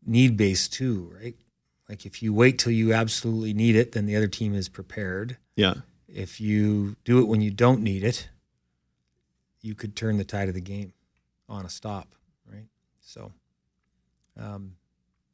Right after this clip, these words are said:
Speaker 1: yeah, a lot goes into the thought process behind it. A lot goes into actual, the plays that teams would run, the amount of times they practice them.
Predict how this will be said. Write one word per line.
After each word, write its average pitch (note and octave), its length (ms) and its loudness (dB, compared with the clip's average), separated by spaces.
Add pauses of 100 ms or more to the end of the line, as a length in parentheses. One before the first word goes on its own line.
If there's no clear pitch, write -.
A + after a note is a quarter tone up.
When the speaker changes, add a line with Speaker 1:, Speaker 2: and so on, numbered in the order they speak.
(560)
Speaker 1:
yeah, A2+ 120 6
a - 20 6
lot A2+ 220 6
goes G#2+ 180 0
into G#2+ 180 2
the G2 120 -6
thought G2 260 -8
process G2+ 480 -8
behind G2 380 -12
it. G2 60 -18
A G2+ 40 -12
lot F#2+ 220 -6
goes F#2+ 200 -8
into G2 260 -6
actual, F#2 400 -12
the F2+ 100 -18
plays F#2+ 880 -8 (140)
that - 120 -20
teams F#2+ 320 -12
would F2+ 100 -14
run, G2 460 -8
the G2 60 -18
amount F#2+ 240 -16
of - 40 -20
times F#2+ 260 -16
they F#2 60 -16
practice F#2 480 -12
them. F#2 280 -18